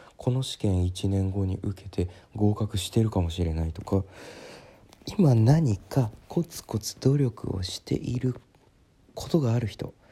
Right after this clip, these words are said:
は、実は一年後の自分っていうの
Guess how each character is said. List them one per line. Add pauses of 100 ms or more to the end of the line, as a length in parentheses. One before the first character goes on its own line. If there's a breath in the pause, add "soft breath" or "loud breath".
(260 loud breath)
は、 (380 loud breath)
実
は
一
年
後
の (760 loud breath)
自
分
っ
て
い
う
の